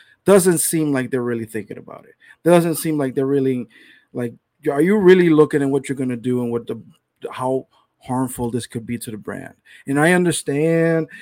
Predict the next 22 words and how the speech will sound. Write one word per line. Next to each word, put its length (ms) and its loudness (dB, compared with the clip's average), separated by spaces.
that, 300 -4
uh, 100 -4
maybe, 680 0
uh, 380 -14
they're, 260 6
they 160 8
are 80 8
gonna 160 6
make 160 2
more 160 2
money 240 0
with 220 -10
this 180 -4
and 280 -10
blah, 180 -2
blah, 140 -4
blah. 140 -6
But 160 -10
the 160 -10
Xbox 440 -8
brand 320 -6
itself 840 -12